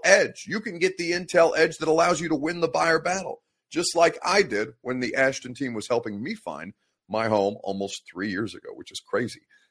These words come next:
Gary Ashton dot com, the place that you go. Trust the Ashton team with your ne-, next real estate needs. So,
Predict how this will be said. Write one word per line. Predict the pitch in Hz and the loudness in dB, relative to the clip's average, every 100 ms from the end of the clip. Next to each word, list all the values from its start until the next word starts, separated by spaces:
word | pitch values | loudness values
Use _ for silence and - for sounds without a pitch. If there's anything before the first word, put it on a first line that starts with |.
| _ | _
Gary | 143 156 165 - | 6 10 10 8
Ashton | 139 147 - 131 | 6 6 2 4
dot | 127 123 123 | 6 6 4
com, | 120 110 98 - _ 101 | 0 0 -4 -12 _ -16
the | |
place | - 151 147 - | 2 4 6 2
that | 123 123 | -6 -4
you | 120 | -6
go. | 98 98 90 82 _ _ _ _ | -2 0 0 -2 _ _ _ _
Trust | - 143 139 | 6 6 6
the | 135 123 | 4 8
Ashton | 120 113 107 98 | 8 4 -6 -8
team | 185 156 98 95 - _ - | -4 -2 -4 -6 -14 _ -4
with | 107 95 | -4 -2
your | 98 202 208 - - - | 6 8 8 2 -8 -8
ne-, | 104 101 _ | -8 -8 _
next | 110 107 - - | -4 -4 -4 -12
real | 104 104 101 | -6 -2 -4
estate | - 98 - | -4 -6 -6
needs. | 95 82 - - _ | -12 -18 -20 -20 _
So, | - 175 131 | 2 4 4